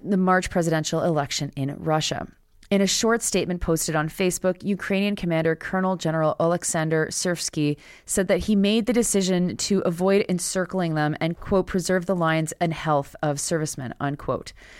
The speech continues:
The withdrawal came a day after Ukrainian President Volodymyr Zelensky made another trip to Western Europe, hoping to press Western allies to keep providing military support. White House National Security spokesman John Kirby said last week that Avdiivka is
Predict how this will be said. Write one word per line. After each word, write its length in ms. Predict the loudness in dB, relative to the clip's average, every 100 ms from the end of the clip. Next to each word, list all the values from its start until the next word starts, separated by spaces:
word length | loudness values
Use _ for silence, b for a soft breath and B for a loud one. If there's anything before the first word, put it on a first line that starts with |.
| B B
The 100 | 4
withdrawal 460 | 4 4 6 6
came 320 | 4 2 2 0
a 80 |
day 220 | 2 2 2
after 480 | 2 0 0 0 2
Ukrainian 460 | -2 -2 -2 -2
President 420 | -2 -4 -2 -4
Volodymyr 360 | 0 0 2 0
Zelensky 580 | 0 0 0 -2 -2 -2
made 220 | 0 -2
another 360 | -2 0 0 0
trip 260 | -2 -4 -2
to 120 | -4
Western 360 | -4 -4 -2
Europe, 340 | 0 4 2 2 B B B
hoping 340 | 2 4 2
to 100 | 0
press 280 | 0 0 0
Western 320 | -2 -2 -4 0
allies 320 | 2 4 2
to 100 | 0
keep 380 | -8 -4 -4 -4
providing 500 | -4 -2 2 2 2
military 460 | 0 -2 -2 -2 -2
support. 600 | -2 -6 -2 0 0 -6 -14 B B B B
White 180 | 2 4
House 240 | 4 2
National 340 | 2 0 0 -4
Security 400 | -4 -4 -2 -2
spokesman 440 | -2 -4 -2 -4
John 260 | 0 0 0
Kirby 420 | -4 -4 0 0
said 280 | 0 0 2
last 240 | 0 0
week 160 | -6 0
that 160 | -2 0
Avdiivka 600 | -4 -2 -6 0 2 2
is 240 | 2 -2